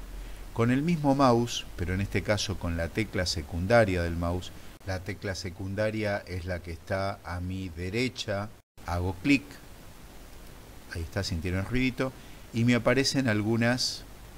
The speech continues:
herramientas, ¿eh? Yo la que voy a elegir está copiar, copiar enlace, pero principalmente copiar es una herramienta de edición. Entonces hago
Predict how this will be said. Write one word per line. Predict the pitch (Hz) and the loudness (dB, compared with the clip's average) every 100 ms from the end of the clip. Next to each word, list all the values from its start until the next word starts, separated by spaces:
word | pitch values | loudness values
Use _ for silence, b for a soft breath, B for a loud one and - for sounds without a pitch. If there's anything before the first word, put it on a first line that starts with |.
| - | -4
herramientas, | 101 104 92 90 85 78 71 - 67 - - - | 0 0 2 0 0 -4 -6 -8 -10 -10 -12 -8
¿eh? | 101 113 131 - - - - - - | -4 -4 -6 -12 -16 -16 -16 -16 -10
Yo | - 120 | 2 6
la | 110 87 | 6 6
que | |
voy | 101 117 | 6 6
a | |
elegir | 120 127 - 135 | 4 4 4 4
está | 123 - 110 - - | 4 4 4 2 -2
copiar, | 101 - 120 123 135 143 - - - - - | -2 4 8 8 8 4 -4 -16 -16 -16 -6
copiar | 92 90 104 | -4 2 2
enlace, | 104 117 120 - 117 120 - | 4 4 4 2 0 -2 -4
pero | 90 87 | -4 -4
principalmente | - 92 - 104 113 120 110 | -2 -2 0 0 2 2 0
copiar | 104 117 135 127 127 B B B B | 0 0 4 4 2 B B B B
es | 101 - | -2 0
una | 107 101 | 0 0
herramienta | - 92 101 95 95 | 0 0 0 0 2
de | 90 | 2
edición. | 85 85 71 69 69 - 92 | 2 0 -4 -6 -10 -12 -8
Entonces | 87 95 90 98 | -6 -4 -4 -2
hago | 92 | -2